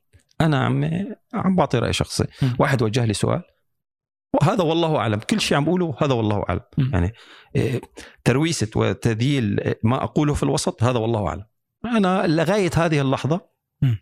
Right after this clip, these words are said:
Speaker 1: هكذا يرتئي لي. ممكن غير رأيي بكرة بالمستقبل.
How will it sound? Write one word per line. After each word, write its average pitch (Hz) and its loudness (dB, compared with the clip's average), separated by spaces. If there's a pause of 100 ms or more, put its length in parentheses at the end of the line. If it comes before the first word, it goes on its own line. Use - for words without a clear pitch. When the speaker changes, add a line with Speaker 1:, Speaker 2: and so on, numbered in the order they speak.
Speaker 1:
هكذا 143 2
يرتئي 127 0
لي. 110 -2
ممكن 175 0
غير 170 0
رأيي 160 0
بكرة 143 -2
بالمستقبل. 131 0